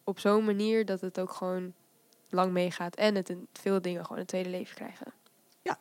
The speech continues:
Speaker 2: dus een hele praktische, duurzame oplossing voor een probleem wat volgens mij best wel op veel scholen voorkomt.
Speaker 1: Ja.
Speaker 2: Dat elk jaar weer, eh, nieuwe klaslokalen moeten worden ingericht.
Speaker 1: Ja, gewoon
Speaker 2: Bij
Speaker 1: met
Speaker 2: nieuwe
Speaker 1: standaard,
Speaker 2: scholen.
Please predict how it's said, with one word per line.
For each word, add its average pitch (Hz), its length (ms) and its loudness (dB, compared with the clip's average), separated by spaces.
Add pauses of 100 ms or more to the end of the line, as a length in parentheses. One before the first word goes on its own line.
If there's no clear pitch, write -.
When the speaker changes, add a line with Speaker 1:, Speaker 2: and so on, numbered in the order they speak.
Speaker 2:
dus 190 180 4
een 214 100 2
hele 220 240 6
praktische, - 720 0
duurzame 175 520 6
oplossing 156 680 0
voor 147 420 -2 (260)
een 175 320 0
probleem 143 360 2
wat 147 140 0
volgens - 200 -12
mij 175 100 2
best 202 180 4
wel 147 140 2
op - 220 -6
veel 180 200 0
scholen 190 720 2 (400)
voorkomt. 285 500 0 (120)
Speaker 1:
Ja. 196 180 4
Speaker 2:
Dat 190 100 4
elk 196 180 6
jaar 147 220 4
weer, 160 380 2
eh, 165 60 0
nieuwe 165 500 2
klaslokalen 143 640 0
moeten 147 240 -2
worden 143 220 -2
ingericht. - 480 -4 (300)
Speaker 1:
Ja, 196 480 4
gewoon 196 300 2
Speaker 2:
Bij 196 140 6
Speaker 1:
met 175 140 4
Speaker 2:
nieuwe 175 220 6
Speaker 1:
standaard, 196 240 4
Speaker 2:
scholen. 190 220 2